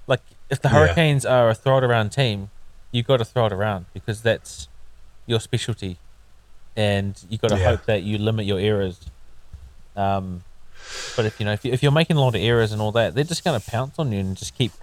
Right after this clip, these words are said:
Speaker 1: hammering you all day long. So
Speaker 2: Yeah.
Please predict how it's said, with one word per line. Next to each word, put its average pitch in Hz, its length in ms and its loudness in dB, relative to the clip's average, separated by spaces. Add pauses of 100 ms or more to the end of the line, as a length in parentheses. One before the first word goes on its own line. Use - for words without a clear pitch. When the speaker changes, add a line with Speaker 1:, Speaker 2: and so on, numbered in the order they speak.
(400)
Speaker 1:
hammering 123 400 4
you 95 340 -2
all 117 300 2
day 107 260 4
long. 107 300 0 (1040)
So 98 420 0 (180)
Speaker 2:
Yeah. 85 420 -2